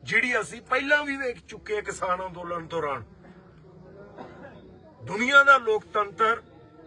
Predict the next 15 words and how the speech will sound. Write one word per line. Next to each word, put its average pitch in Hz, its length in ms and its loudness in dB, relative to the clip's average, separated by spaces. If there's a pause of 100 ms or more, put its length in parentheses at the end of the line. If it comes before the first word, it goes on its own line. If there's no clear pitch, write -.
(680)
ਉਦੋਂ 190 280 6
ਤੱਕ 220 240 2
ਜ਼ਿੰਦਾ 170 420 0
ਹੈ, - 80 -12 (840)
ਜਦੋਂ 220 320 2
ਲੋਕਤੰਤਰ 202 720 0
ਦੇ 202 200 0
ਹੱਕ 175 440 0
'ਚ 208 140 -8
ਦੁਹਾਈ 160 540 -4
ਦੇਣ 180 260 -4
ਵਾਲੇ 170 260 0
ਬੰਦੇ 147 520 -8 (320)
ਬੈਠੇ 165 500 -4
ਨੇ। 127 140 -16